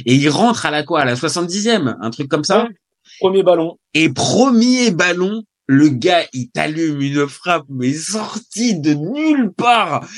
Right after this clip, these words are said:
Speaker 2: Non, mais
Speaker 1: Qui
Speaker 2: avant la frappe, c'est surtout que il, charismatique de tout ce qu'on vient de se dire, tu vois. Typiquement, il récupère la balle, il fait deux, trois crochets,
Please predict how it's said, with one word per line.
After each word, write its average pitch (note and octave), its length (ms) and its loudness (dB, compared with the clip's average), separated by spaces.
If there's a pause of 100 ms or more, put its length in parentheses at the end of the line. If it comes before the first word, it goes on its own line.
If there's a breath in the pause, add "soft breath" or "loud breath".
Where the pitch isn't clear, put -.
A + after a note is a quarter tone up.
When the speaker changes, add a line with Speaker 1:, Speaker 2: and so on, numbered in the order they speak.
(240 loud breath)
Speaker 2:
Non, F3 100 2
mais E3 60 2
Speaker 1:
Qui D#3+ 140 0
Speaker 2:
avant F#3 180 2
la F#3 180 4
frappe, A3 180 2
c'est E3+ 120 -6
surtout A3+ 260 0
que F3+ 300 2 (260 loud breath)
il, D#3+ 140 -10 (680 loud breath)
charismatique F3+ 480 0
de E3 80 -2
tout E3 120 -4
ce - 60 -6
qu'on E3 120 0
vient D#3+ 100 2
de D#3 60 -2
se - 100 -2
dire, D#3 300 2
tu - 80 -8
vois. C3+ 180 0
Typiquement, D#3 400 -4
il D3 100 2
récupère C#3+ 360 0
la C#3 120 2
balle, D3 320 0
il - 20 -18
fait C#3+ 240 -4
deux, C3 200 -4
trois F3 220 -2
crochets, F3 580 -2